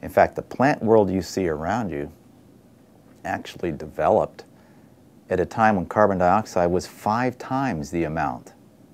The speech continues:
it is today. So the Earth has had much more carbon dioxide in the atmosphere, uh, than it does now.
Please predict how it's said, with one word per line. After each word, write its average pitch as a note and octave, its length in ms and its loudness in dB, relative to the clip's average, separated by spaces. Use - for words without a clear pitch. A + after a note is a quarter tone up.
it F#2 120 0
is D2+ 240 -4
today. - 440 -8
So - 160 -4
the C3 120 2
Earth A3 160 0
has F2 140 2
had C3 260 0
much - 220 0
more D#2 140 -2
carbon D#2 320 -2
dioxide D2 440 -2
in C2 80 -8
the C#2+ 120 -8
atmosphere, - 680 -8
uh, C#2 260 -12
than D#2+ 160 -6
it B1+ 100 -10
does C2+ 240 -8
now. D#2 380 -8